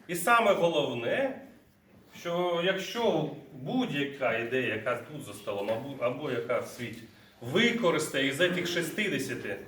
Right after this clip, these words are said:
ну, хоча б п'ять в своєму проєкті, це дозволить сра-, е,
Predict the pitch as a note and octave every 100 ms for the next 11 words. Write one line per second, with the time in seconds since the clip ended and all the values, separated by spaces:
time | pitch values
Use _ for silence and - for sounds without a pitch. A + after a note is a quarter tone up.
0 | - F#3 G3 F#3+ - F3 A2+ - C#3 F3+
1 | A3 - - - - _ _ _ _ -
2 | - - D3 C3+ G#2+ - - - - -
3 | - _ _ - - - _ - - -
4 | G#2+ G2+ F#2 - - - - - - G3+
5 | G3 G3+ - F3 B3 C4+ B3 - - G3+
6 | G#3+ G3 - - - D3 C#3+ D3 D3 D3
7 | C#3+ C#3